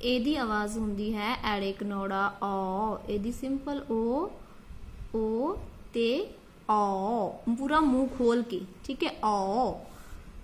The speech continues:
ਚਿੰਨ੍ਹ ਇਹਦਾ ਇਸ ਤਰ੍ਹਾਂ ਹੁੰਦਾ ਹੈ, ਬਿਲਕੁਲ ਹੋੜੇ ਵਾਂਗ ਹੀ ਹੁੰਦਾ ਹੈ, ਬਸ ਇੱਕ ਸਿੰਗਲ ਲਾਈਨ ਇਹਦੇ ਵਿੱਚ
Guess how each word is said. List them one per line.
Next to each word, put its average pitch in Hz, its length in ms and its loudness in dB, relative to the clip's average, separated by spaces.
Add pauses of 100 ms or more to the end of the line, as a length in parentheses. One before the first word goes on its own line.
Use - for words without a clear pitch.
(480)
ਚਿੰਨ੍ਹ 359 300 8
ਇਹਦਾ 359 160 6
ਇਸ 330 140 4
ਤਰ੍ਹਾਂ 277 220 4
ਹੁੰਦਾ 285 300 8
ਹੈ, 294 120 6
ਬਿਲਕੁਲ 294 320 2
ਹੋੜੇ 262 320 6
ਵਾਂਗ 277 240 4
ਹੀ 294 80 6
ਹੁੰਦਾ 262 280 4
ਹੈ, 277 80 2
ਬਸ 294 240 0
ਇੱਕ 254 240 -4
ਸਿੰਗਲ 247 380 2
ਲਾਈਨ 214 260 0
ਇਹਦੇ 208 180 0
ਵਿੱਚ 226 300 -2